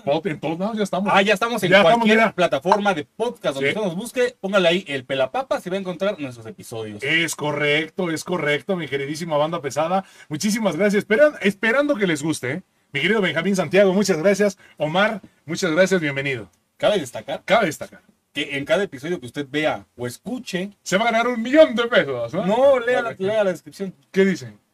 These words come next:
Speaker 1: ¿Qué dice? A ver, dime.
Speaker 2: Pues cada uno tiene una,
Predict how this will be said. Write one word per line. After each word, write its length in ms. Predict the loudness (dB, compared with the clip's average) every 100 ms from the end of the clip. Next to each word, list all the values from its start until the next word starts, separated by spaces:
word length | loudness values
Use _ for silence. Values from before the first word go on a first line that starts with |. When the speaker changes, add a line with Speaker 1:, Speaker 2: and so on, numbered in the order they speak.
| _ _
Speaker 1:
¿Qué 380 | 0 2 2 0
dice? 520 | 2 0 0 0 2
A 60 | 2
ver, 220 | 2 2
dime. 240 | 2 0
Speaker 2:
Pues 240 | -2 -6 -2
cada 200 | 0 0
uno 140 | 0
tiene 200 | -6 -6
una, 160 | -4